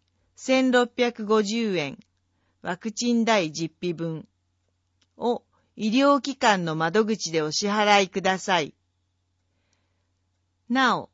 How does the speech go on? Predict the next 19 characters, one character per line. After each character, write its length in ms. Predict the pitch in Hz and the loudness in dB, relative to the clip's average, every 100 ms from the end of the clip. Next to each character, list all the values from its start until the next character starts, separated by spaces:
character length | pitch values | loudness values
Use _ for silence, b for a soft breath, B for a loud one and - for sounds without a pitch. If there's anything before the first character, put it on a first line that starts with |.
| _ | _
六 300 | 180 190 269 | -6 -4 -4
十 260 | 233 269 269 | 0 0 2
五 140 | 254 | 0
歳 400 | 240 269 254 254 | 2 2 2 0
以 60 | 233 | -2
上 240 | 202 170 | -2 -2
で 240 | 156 143 - _ | -4 -8 -12 _
生 280 | - 262 262 | 0 0 2
活 280 | 277 - 277 | -2 0 -4
保 80 | 247 | -2
護 120 | 214 | -2
の 140 | 170 | -4
人 260 | 151 - 185 | -8 -4 -2
は 140 | 147 | -2
無 220 | 151 160 | -4 -8
料。 420 | 156 160 147 147 - _ _ _ _ _ _ _ _ _ _ _ | -6 -4 -4 -8 -16 _ _ _ _ _ _ _ _ _ _ _
窓 340 | 190 220 269 277 | -2 2 2 2
口 320 | 233 - 170 | -2 -6 -4
で 220 | 160 - | -4 -4